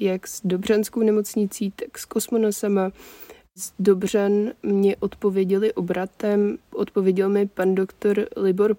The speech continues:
Panoš. Já jsem se ho ptala na to, jestli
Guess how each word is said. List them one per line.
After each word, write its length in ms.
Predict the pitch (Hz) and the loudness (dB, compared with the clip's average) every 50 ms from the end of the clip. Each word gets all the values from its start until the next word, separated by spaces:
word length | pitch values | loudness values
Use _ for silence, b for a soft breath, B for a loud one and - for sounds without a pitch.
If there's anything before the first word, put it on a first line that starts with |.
| _ | _
Panoš. 640 | - 180 170 170 170 170 - 226 226 - - - - B B B B B B B B B B - | -4 -2 0 2 2 0 0 -4 -6 -10 -12 -18 -18 B B B B B B B B B B -8
Já 140 | - 196 185 | -2 -2 -2
jsem 160 | 180 - 196 | 0 0 -2
se 120 | 196 - 214 | 0 2 0
ho 80 | 220 | 0
ptala 520 | 214 - - - 202 202 202 202 208 214 220 | 0 -2 -4 -4 -2 0 2 2 2 0 0
na 160 | 220 208 196 | 0 -2 -2
to, 240 | 196 - 220 208 208 | -2 -2 0 2 2
jestli 720 | 202 202 196 196 - - - - 208 208 208 208 214 247 | 2 2 0 -2 -6 -8 -4 -2 0 2 2 2 0 -2